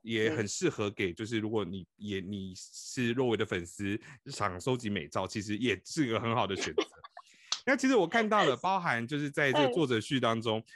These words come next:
Speaker 1: 有提到说，哎，你十九个年头，然后做了十八种工作。我那时候就一直有个问题想要问你，
Speaker 2: 对。
Speaker 1: 难道你一，
Speaker 2: 是。
Speaker 1: 你一岁就出道了吗？
Speaker 2: <laughs> 好，我要来跟大家解释一下，因为可能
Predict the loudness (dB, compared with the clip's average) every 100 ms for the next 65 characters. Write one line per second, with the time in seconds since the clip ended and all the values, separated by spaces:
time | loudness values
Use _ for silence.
0 | -2 -2 0 0 2 2 0 0 0 -2
1 | -2 -4 -6 -4 -4 -2 -2 -4 -4 -4
2 | -2 -4 -6 -8 -8 -8 -6 -4 -4 -6
3 | -16 0 0 0 -4 -6 -4 -2 -2 -2
4 | -4 -6 -8 -4 -4 -4 -8 -10 -8 -2
5 | 2 2 2 2 0 0 -4 -4 0 2
6 | 2 -2 -8 -6 -4 -4 -4 -10 _ _
7 | _ -4 0 2 0 -2 -10 _ -2 -2
8 | -4 -12 _ -6 -4 -2 0 2 0 -2
9 | -4 -2 -2 -2 -10 -14 _ -8 0 0
10 | 0 0 0 0 0 -2 2 4 4 0
11 | _ _ 2 4 2 -2 -2 -2 -4 0
12 | 0 0 -4 -6 -6 0 4 4 2 -2
13 | -2 0 0 0